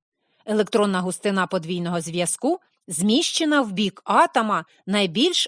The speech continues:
електронегативного елемента — оксигену, в результаті чого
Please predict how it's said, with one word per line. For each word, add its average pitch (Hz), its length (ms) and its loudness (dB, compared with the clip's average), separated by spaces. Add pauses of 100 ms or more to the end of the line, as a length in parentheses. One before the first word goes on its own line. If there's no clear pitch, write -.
електронегативного 208 1080 0
елемента — 180 800 -2 (120)
оксигену, 165 680 -2 (420)
в 180 100 -4
результаті 180 600 -2
чого 320 480 2